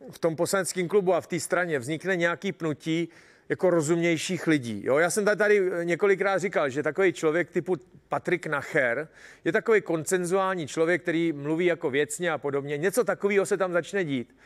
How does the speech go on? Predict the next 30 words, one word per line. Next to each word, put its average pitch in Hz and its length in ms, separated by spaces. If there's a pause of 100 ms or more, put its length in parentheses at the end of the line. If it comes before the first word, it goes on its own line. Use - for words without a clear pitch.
(140)
Ne, 135 140
jasně, 147 300
že 156 80
se 170 140
nes-, 117 280 (100)
nestane 135 460
to, 139 160
že 120 100
by 131 120
se 147 140
jako 139 180
mu 143 100
vzepřeli 156 640
Andreji 139 360
Babišovi 135 540
a 139 60
řekli: 143 260
„Ne, 131 360
tak, - 260 (300)
pane 156 180
předsedo, 151 420
v 135 40
žádném 151 360
případě, 143 560
my 139 160
teď 143 280
jako 151 240
se 151 140
trháme 147 640
od, 135 280